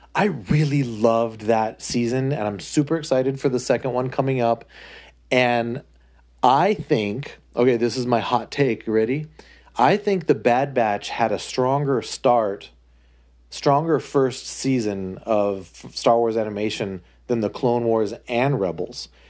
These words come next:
Because in my opinion, it took a while for the Clone Wars to get going. Those first season episodes, second season episodes, they're entertaining and they're good, but I think they really hit their stride as storytelling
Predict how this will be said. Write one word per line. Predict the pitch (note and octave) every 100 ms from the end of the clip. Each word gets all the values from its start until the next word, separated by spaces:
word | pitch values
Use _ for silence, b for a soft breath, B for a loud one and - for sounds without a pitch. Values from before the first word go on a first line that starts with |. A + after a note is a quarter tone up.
| b
Because | B2+ C3+ B2+
in | B2+
my | B2 C#3+
opinion, | F3+ F3+ D#3 C3+
it | A#2 A2+
took | D3+
a | D#3
while | A2+ G#2+ A2 A#2 A#2+
for | A#2 A#2
the | G#2
Clone | - A#2 A2+
Wars | A2 G#2+ G2+ -
to | G2+
get | F2 A2 G#2
going. | G2+ G2 F2+ E2+ - b b b b -
Those | A2+ A#2
first | - C3 B2+ A#2+
season | - B2 A#2 A#2
episodes, | A2+ A#2 A2+ A#2 A2+
second | - A2+ A#2
season | - A2+ A2
episodes, | G#2 G#2 A#2+ A2 A2
they're | A2+ A2
entertaining | G2 F#2 - C3+ E3+
and | C3+
they're | G2+ F2+
good, | G2 C3 E3+ G3 B B B
but | A#2
I | A2+
think | D3+ D3+
they | D#3
really | C3+ B2
hit | A#2
their | - G#2
stride | - - A2 G#2 G2+ F#2+ F2+ b b b
as | G#2+ G#2+
storytelling | - A2+ G2+ A2 A2+ B2+ D3 D3+ D#3